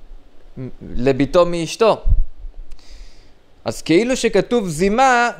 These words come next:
גם בביתו מאנוסתו. בעיקרון זה כתוב בביתו מאשתו.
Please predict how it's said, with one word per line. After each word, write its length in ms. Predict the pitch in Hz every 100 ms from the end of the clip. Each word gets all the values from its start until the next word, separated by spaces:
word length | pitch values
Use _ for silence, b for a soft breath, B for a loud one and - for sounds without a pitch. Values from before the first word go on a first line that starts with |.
| 147
גם 200 | 202 220
בביתו 360 | 202 190 214
מאנוסתו. 680 | 208 208 190 180 180 180 156 - - - - - -
בעיקרון 320 | 131 180 233
זה 80 | 185
כתוב 280 | 160 180
בביתו 280 | 175 160 185
מאשתו. 600 | 175 175 165 - 247 -